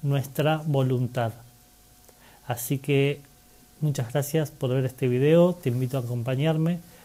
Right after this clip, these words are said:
Estamos en el capítulo número cinco de este libro. ¿Cómo cambiar las actitudes detestables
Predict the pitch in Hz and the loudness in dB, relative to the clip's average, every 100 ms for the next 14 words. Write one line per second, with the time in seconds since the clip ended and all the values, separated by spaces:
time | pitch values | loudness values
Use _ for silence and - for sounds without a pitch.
0 | - - - 151 147 143 143 127 127 127 | -14 -6 -2 0 0 -2 -2 0 0 -2
1 | 120 151 135 135 127 143 156 135 123 117 | -2 -4 -2 0 0 2 2 2 0 -4
2 | - - 190 147 131 - 131 135 - - | -4 2 2 2 -2 -8 -8 -8 -16 -20
3 | - - - 139 135 135 131 135 - - | -20 -20 -6 -2 2 4 2 0 -6 -4
4 | 156 - - 147 131 120 117 113 - - | -4 -4 -2 0 2 0 -2 -8 -14 -20
5 | - - - - 139 170 180 165 127 120 | -20 -20 -18 4 8 10 8 6 4 4
6 | 127 160 196 - - - - 131 117 - | 6 6 4 -4 -18 -20 -4 0 2 2
7 | 123 - 123 143 147 156 160 - 123 120 | -2 -2 0 4 6 6 2 -4 -4 -2
8 | 110 123 - 147 170 208 214 208 - | -2 -4 0 6 6 6 2 0 -6